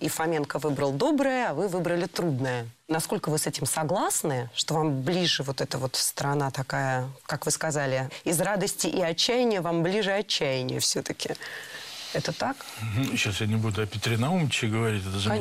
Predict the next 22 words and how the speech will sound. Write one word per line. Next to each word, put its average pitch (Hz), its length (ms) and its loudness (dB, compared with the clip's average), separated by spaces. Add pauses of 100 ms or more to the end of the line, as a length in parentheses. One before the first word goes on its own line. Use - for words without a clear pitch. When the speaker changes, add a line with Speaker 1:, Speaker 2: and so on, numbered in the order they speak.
(180)
Speaker 2:
замечательный, - 380 0
Speaker 1:
конечно. 98 300 0
Speaker 2:
э, 113 100 0
э, - 0 - (320)
замечательный 101 600 0
режиссёр, 110 640 0 (580)
с - 100 -4
которым 90 380 -4
мы 92 100 0 (140)
были 90 80 0 (120)
давно 98 440 4
дружны. 107 540 2 (160)
Противопоставление 104 800 2
всякое 98 720 0
хромает. 101 560 2 (640)
Э, 95 240 0 (140)
мне 117 280 4
кажется, 131 400 0
что 120 760 2 (440)
жизнь 110 440 4
настолько 107 640 2
трудна 117 680 2